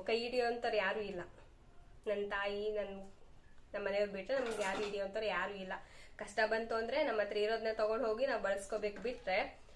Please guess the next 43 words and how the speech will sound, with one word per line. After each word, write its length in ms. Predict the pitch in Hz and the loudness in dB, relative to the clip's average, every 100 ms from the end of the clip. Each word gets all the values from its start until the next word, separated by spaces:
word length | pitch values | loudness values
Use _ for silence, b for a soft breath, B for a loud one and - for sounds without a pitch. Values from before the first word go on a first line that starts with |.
| B | B
ಇನ್ನೊಬ್ರು 320 | 226 240 226 226 | 2 2 2 2
ಬಂದು 220 | 226 254 | 2 4
ನನ್ 160 | 254 233 | 2 2
ಕೈ 140 | 220 | 2
ಹಿಡಿದು 280 | 220 226 240 | 2 -2 -2
"ತಗೊಳಮ್ಮ, 420 | 247 208 220 220 240 | 2 4 6 4 4
ನೀ 100 | 233 220 | 6 4
ಮಾಡ್ಕೊ, 400 | 208 196 208 220 | 4 2 2 0
ನೀ 120 | 233 | 0
ಕೆಲ್ಸ 280 | 226 202 208 | 0 0 0
ಮಾಡ್ಕೊ, 320 | 214 202 202 254 | 2 2 2 2
ಈ 100 | 240 | 2
ತರ 140 | 208 202 | 0 0
ಇಲ್ಲ, 200 | 202 208 262 | 0 0 2
ನೀವ್ 220 | 247 208 208 | 4 4 4
ಹುಷಾರಿಲ್ವಲ್ಲ, 600 | 202 226 208 208 202 247 285 | 0 0 2 2 2 2 2
ತಗೊಂಡ್ 300 | 202 202 202 | 0 0 -2
ಹೋಗಿ 240 | 202 254 240 202 | -4 -6 -4 -2
ಮಾಡ್ಕೊಳ್ರಿ" 460 | 185 185 202 196 | -4 -2 -2 0
ಅಂತ 140 | 190 202 | 0 0
ಯಾರು 220 | 180 180 | -2 -2
ಕೊಡೋರು 320 | 185 185 190 | 0 2 2
ಯಾರು 220 | 175 190 | 0 -2
ಇಲ್ಲ. 200 | 185 180 - - b b b b b - - | -4 -4 -6 -10 b b b b b -8 2
ನಾವ್ 160 | 214 208 | 6 6
ಅದನ್ನ 280 | 208 226 | 6 2
ತೆಗ್ದಿಟ್ಟಿರೋದಕ್ಕೆ 880 | 220 214 208 226 - 226 214 214 311 269 202 - - 226 | 4 2 2 -4 -2 2 2 4 4 6 4 0 -2 4
ಏನಾದ್ರು 260 | 214 226 | 4 6
ಎಮರ್ಜೆನ್ಸಿ 500 | 214 214 214 214 220 | 6 6 4 2 2
ಬಂತಂದ್ರೆ 440 | 214 202 202 208 277 | 0 2 2 2 2
ನಾವೆಲ್ಲ 320 | 233 208 220 | 4 2 2
ತೋರ್ಸ್ಕೊಂಡು 560 | 226 208 208 - 226 302 | 2 2 0 -2 -2 0
ಹುಷಾರಾಗ್ತಾ 600 | 247 - 202 196 196 196 | -2 0 0 0 -2 -4
ಇರೋದು. 260 | 196 208 440 B B B | -2 0 -2 B B B
ಏನಾದ್ರು 260 | 214 214 220 | 4 6 6
ಎಮರ್ಜೆನ್ಸಿ 480 | 220 220 220 214 214 | 4 4 2 0 0
ಬಂತು 300 | 208 202 208 | 0 2 2
ಅಂದ್ರೆ 160 | 240 | 4
ಅದನ್ನೆಲ್ಲ 320 | 339 233 196 202 | 4 4 2 4
ತಗೊಂಡೋಗಿ 400 | 202 196 254 349 | 4 4 2 0
ಕ್ಲಿಯರ್ 340 | 277 220 202 | 0 2 4
ಮಾಡ್ಕೋತಾ 460 | 202 190 185 185 185 | 2 -2 -2 -2 -2
ಇರೋದು, 320 | 180 175 185 | -4 -6 -8